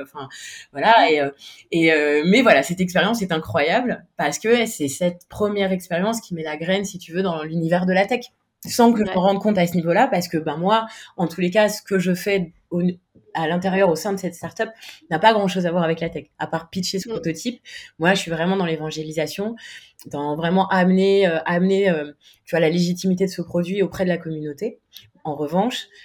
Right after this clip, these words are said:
Speaker 1: je rencontre des techs, parce qu'on a quand même été aidé par, euh, plein de gens qui trouvaient que le pr-, le parcours était, le projet, pardon, était, euh, très intéressant. Donc, je suis au contact de dev, je suis au contact de data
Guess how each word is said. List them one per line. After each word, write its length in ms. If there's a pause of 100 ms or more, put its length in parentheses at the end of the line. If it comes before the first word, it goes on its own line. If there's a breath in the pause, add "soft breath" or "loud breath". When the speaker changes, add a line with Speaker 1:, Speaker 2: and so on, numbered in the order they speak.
(120)
Speaker 1:
je 120
rencontre 580
des 140
techs, 380
parce 120
qu'on 120
a 80
quand 120
même 160
été 220
aidé 240
par, 240
euh, 80
plein 220
de 60
gens 180
qui 100
trouvaient 260
que 120
le 40
pr-, 200
le 80
parcours 340
était, 240 (200 loud breath)
le 60
projet, 360
pardon, 260
était, 280
euh, 20 (200 soft breath)
très 200
intéressant. 500 (380 loud breath)
Donc, 140
je 40
suis 80
au 40
contact 340
de 60
dev, 320 (340 loud breath)
je 80
suis 80
au 80
contact 420
de 60
data 520